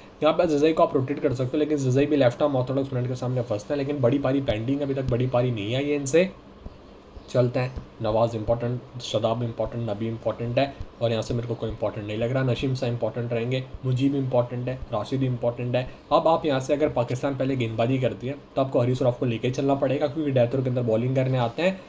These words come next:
फिर यहाँ पे बसते हैं फारूकी, Ball first में rotate कर सकते हो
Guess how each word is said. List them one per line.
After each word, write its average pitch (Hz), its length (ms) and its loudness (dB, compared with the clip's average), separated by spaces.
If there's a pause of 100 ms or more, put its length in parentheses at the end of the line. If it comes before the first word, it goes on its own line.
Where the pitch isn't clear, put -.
(220)
फिर 190 100 6
यहाँ 180 140 6
पे 165 120 2
बसते 139 280 0
हैं 147 60 0
फारूकी, 127 500 0 (440)
Ball 156 180 6
first 151 240 -2
में 147 80 2
rotate 135 260 0
कर 135 140 2
सकते 127 320 -2
हो 156 140 0